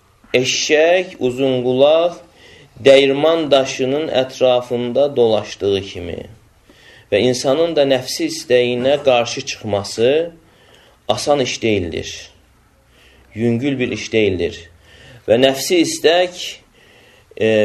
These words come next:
bəşər nəfsinin dərinliklərində kök salan bir şeydir. Əgər nəfsi istək insanda yerləşərsə, kök atarsa, necə ki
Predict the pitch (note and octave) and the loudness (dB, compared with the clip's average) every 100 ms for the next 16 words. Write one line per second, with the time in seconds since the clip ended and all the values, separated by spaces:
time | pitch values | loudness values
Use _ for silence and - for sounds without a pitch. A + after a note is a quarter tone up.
0 | G#2+ C#3+ C#3+ G#3+ F#3 D#3+ C#3 B2 - B2 | 4 4 4 4 4 4 0 -2 -6 -4
1 | B2+ D3+ - - - _ _ - - - | -2 -2 -4 -12 -18 _ _ -20 -20 -20
2 | - A2+ C3+ C3+ C#3 C3+ C3+ C3+ B2+ B2 | -16 2 4 6 4 2 0 2 2 2
3 | B2 B2 C#3+ D3 - F#3+ E3 - - G#2 | 0 0 0 0 -2 -2 -2 -2 0 2
4 | G#2 F#2 F2+ F2 F2+ D#2 G1+ - - _ | 2 0 -4 -6 -8 -8 -8 -16 -18 _
5 | _ _ _ _ _ _ _ - _ - | _ _ _ _ _ _ _ -20 _ -2
6 | B2+ C3 B2+ A2+ F#2+ - - - A2 G#2+ | 0 4 2 2 -4 -12 -18 -6 -6 -4
7 | - B2+ G#2 - A2 A#2+ C3+ - - _ | -6 -6 -6 -6 -2 0 -2 -10 -20 _
8 | _ _ _ _ - A2 A2 G#2+ A2+ G#2+ | _ _ _ _ -10 -6 -6 -4 -4 -2
9 | G#2+ A#2+ G2+ G#2 G2 G2 G2+ A2+ F#2+ - | -2 -2 0 0 2 -2 -4 -4 -4 -4
10 | F#2 F2+ E2 - _ _ _ _ _ - | -6 -6 -8 -16 _ _ _ _ _ -8
11 | B2 B2 F#2+ - F2+ F2 - E2+ F2+ - | -6 -6 -8 -4 -4 -4 -8 -6 -6 -10
12 | - _ _ _ _ _ _ - - - | -20 _ _ _ _ _ _ -20 -20 -20
13 | _ _ - - _ _ _ _ _ _ | _ _ -20 -20 _ _ _ _ _ _
14 | _ _ _ - B2+ D3 C#3 - B2+ | _ _ _ -4 -2 0 0 -2 -4